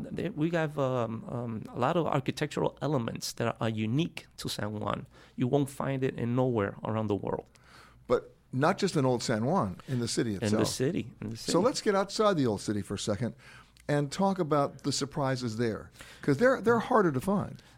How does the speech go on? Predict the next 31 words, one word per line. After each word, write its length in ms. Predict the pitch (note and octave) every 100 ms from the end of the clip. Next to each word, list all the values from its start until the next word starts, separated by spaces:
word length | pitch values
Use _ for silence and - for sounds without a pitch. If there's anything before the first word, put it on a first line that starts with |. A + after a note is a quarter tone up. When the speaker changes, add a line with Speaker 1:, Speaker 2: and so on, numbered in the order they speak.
| - _
Speaker 1:
Well, 260 | F#3+ B3 C4+ -
there, 140 | D3
there's 260 | E3+ G3 G#3+
a 40 |
lot. 240 | A#3 A3+ D3+
There's 180 | E3 G3
a 60 |
lot 200 | F#3 F#3
of, 120 | E3+ D#3
uh, 240 | C3+ B2
for 140 | -
example, 720 | B2+ - B2+ C#3 D3+ C#3+ C3 A#2
um, 440 | A2 G#2 G2+ F#2+ - - - - -
uh, 240 | D#2+ - - - - -
there's 300 | - B2 -
a, 340 | A#2 G#2+ G2+ - -
like, 180 | G#2 G#2 - _ _ _ _
like, 220 | - A2+ -
like 280 | - G#2+ G2
beaches, 600 | C#3+ D3 D#3+ D3 - - -
uh, 180 | A#2
hideaway 440 | G#2+ B2 C3+ C3+ B2
beaches. 540 | B2+ C3+ C#3+ C3+ C3+
There 320 | B2 A#2 A2
are, 220 | G#2+ G#2 G#2+
uh, 40 |
t-, 160 | - -
uh, 340 | G2 G2 - - - - -
uh, 80 | A2
caves 680 | - F3 D#3+ D#3 - - - - -
systems. 720 | - D3 - C#3 C#3 C3+